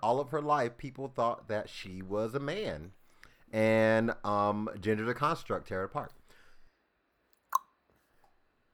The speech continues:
She says, uh, "Gather round,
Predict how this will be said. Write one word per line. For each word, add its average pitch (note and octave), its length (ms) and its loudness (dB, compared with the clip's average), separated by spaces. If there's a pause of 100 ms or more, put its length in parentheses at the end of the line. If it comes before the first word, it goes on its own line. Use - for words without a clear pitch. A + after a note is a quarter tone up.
(480)
She - 160 -4
says, C3 640 6
uh, A2 600 8
"Gather C3 460 4
round, C3+ 600 4